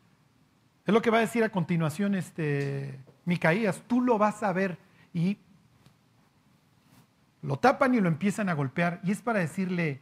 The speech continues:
"Caifás, ¿no te suena conocida la historia?". Y Caifás diría, "Soy saduceo. <clears throat> Yo no leo el resto de la Biblia, yo nada más llego al Deuteronomio". Y por eso Jesús les decía, "Ignoráis las Escrituras y el poder de Dios". Ok.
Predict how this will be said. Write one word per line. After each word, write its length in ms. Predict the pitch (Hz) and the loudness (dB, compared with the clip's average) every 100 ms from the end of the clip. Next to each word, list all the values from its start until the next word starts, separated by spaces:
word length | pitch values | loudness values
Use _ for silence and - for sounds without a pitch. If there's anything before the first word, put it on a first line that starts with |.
| _ | _
"Caifás, 520 | 151 147 175 165 - - | -4 -2 0 -2 -4 -4
¿no 140 | 190 | -4
te 100 | 269 | -2
suena 320 | 262 247 285 277 | -4 -2 -2 -2
conocida 420 | 220 151 196 226 | -4 -2 -4 -2
la 80 | 180 | -4
historia?". 380 | 131 - 160 190 | -6 -4 -2 -2
Y 60 | |
Caifás 340 | 185 160 202 175 | -2 -2 -2 -2
diría, 220 | 190 190 | -2 -4
"Soy 140 | 208 | -4
saduceo. 640 | 180 190 170 - 190 160 - _ _ _ _ _ _ _ | -6 -6 -6 -6 -4 -6 -10 _ _ _ _ _ _ _
<clears throat> 240 | - 240 180 | 2 4 6
Yo 120 | 196 | 6
no 100 | 208 | 6
leo 160 | 196 | 6
el 60 | 185 | 4
resto 280 | 175 - 180 | 2 -2 0
de 60 | |
la 100 | 160 | 2
Biblia, 220 | 147 175 156 | 2 2 0
yo 100 | 175 | 0
nada 80 | |
más 140 | 180 160 | -2 -2
llego 200 | 175 170 | -2 -2
al 80 | 147 | -2
Deuteronomio". 640 | 131 147 131 139 160 143 - _ _ _ _ _ _ _ - _ _ _ _ _ _ _ - | -4 -4 -4 -4 -4 -6 -12 _ _ _ _ _ _ _ -20 _ _ _ _ _ _ _ -4
Y 60 | |
por 160 | 160 175 | 0 0
eso 160 | 156 151 | -2 -4
Jesús 300 | 151 135 131 | -6 -6 -4
les 120 | 127 | -4
decía, 380 | 131 147 131 113 _ | -4 -4 -4 -6 _
"Ignoráis 380 | 202 196 156 143 | 0 2 2 2
las 140 | 170 | 0
Escrituras 640 | 196 - 180 185 202 247 - _ _ _ _ _ _ _ _ _ _ _ _ - | -2 -8 -6 -4 -4 -6 -16 _ _ _ _ _ _ _ _ _ _ _ _ -2
y 80 | 160 | 0
el 80 | |
poder 300 | 143 147 147 | 2 2 2
de 100 | 135 | 0
Dios". 260 | 123 120 - - _ _ _ _ _ _ _ - | -2 -6 -10 -20 _ _ _ _ _ _ _ 0
Ok. 220 | 165 | 0